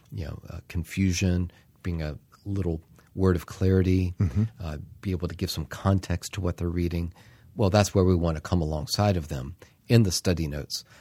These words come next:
Speaker 1: But, uh, yeah, we, we clearly want to help people to know that it's the Scripture that is God's word.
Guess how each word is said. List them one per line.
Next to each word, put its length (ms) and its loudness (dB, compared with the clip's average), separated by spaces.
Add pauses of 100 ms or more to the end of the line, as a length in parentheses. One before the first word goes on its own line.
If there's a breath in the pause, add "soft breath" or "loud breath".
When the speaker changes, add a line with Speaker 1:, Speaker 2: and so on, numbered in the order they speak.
(180 soft breath)
Speaker 1:
But, 520 0
uh, 220 -2 (100)
yeah, 320 0
we, 240 4
we 160 2 (100)
clearly 540 4
want 300 0
to 240 0 (120)
help 220 -4
people 240 -6
to 120 -8
know 380 -4 (540 loud breath)
that 180 -2 (460 soft breath)
it's 140 -6
the 100 -2
Scripture 540 2 (680 soft breath)
that 160 4
is 140 0
God's 320 -2
word. 280 -6